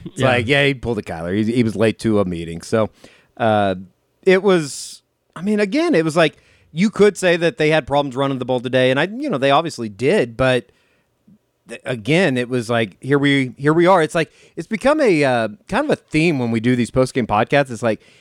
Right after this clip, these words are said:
Speaker 1: it, we have to ease our way in, but my God, Caleb Williams, again, just basically runs the offense to, uh, you know,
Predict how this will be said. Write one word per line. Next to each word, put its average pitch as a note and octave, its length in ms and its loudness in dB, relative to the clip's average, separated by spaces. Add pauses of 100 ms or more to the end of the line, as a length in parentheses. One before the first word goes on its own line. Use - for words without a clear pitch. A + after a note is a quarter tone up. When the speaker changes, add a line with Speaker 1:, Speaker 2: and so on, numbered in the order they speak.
(200)
Speaker 1:
it, D3+ 240 0 (120)
we E3+ 140 2
have A#3 120 2
to F#3 180 -6
ease F#3 200 0
our G#3+ 120 4
way D3+ 260 4
in, D#3+ 220 -2
but C#3 260 -2 (140)
my E3 300 -10
God, - 500 -8 (280)
Caleb F3+ 340 -2
Williams, F3+ 340 0
again, A#2 420 -4 (460)
just D3+ 320 0 (720)
basically D3+ 640 0 (720)
runs C#3+ 360 0
the D3 120 0
offense C#3+ 560 0
to, B2+ 460 0
uh, A#2+ 360 2 (540)
you C#3+ 160 -4
know, G2+ 120 -8